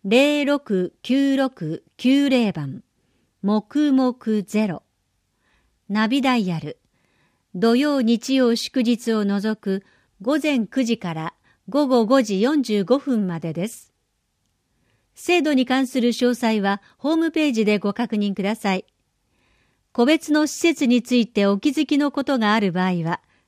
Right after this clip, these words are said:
管轄の保健所へご連絡ください。お問い合わせは、福祉保健局健康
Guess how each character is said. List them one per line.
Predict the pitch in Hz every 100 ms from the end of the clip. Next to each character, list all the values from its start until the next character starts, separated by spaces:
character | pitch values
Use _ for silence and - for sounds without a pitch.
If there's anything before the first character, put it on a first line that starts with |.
| _
管 | - 262
轄 | 262 247 233
の | 233
保 | 208
健 | 226 320 294
所 | 320
へ | 226 226
ご | 185 190
連 | 196
絡 | 185 190 180
く | 170
だ | 202
さ | - 185
い。 | 170 _ _ _ _ _ _ _ _ _ _ _ _ _ _ -
お | 208
問 | 269 262
い | 240
合 |
わ | 220 233
せ | - 208
は、 | 196 196 _ _
福 | _ - 311
祉 | 294 302
保 | 233 262
健 | 269 233
局 | 190 175 - 151 - _
健 | - 262
康 | 269